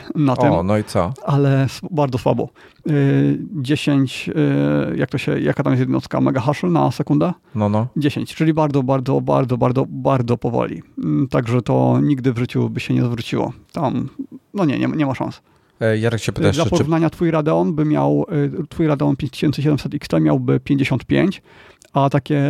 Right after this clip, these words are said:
Speaker 1: y, mocne karty dzisiaj mają po około sto, sto piętnaście, no trzydzieści dziewięćdziesiąt ma sto piętnaście.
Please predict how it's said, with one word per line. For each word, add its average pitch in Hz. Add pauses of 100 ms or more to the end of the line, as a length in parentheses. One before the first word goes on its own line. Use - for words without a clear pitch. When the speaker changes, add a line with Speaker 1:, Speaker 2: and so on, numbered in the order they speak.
(520)
Speaker 1:
y, 131
mocne 147
karty 147
dzisiaj 135
mają 127
po 131 (140)
około 139
sto, 147
sto -
piętnaście, 135 (140)
no 175 (120)
trzydzieści 147
dziewięćdziesiąt 139
ma 123
sto -
piętnaście. 127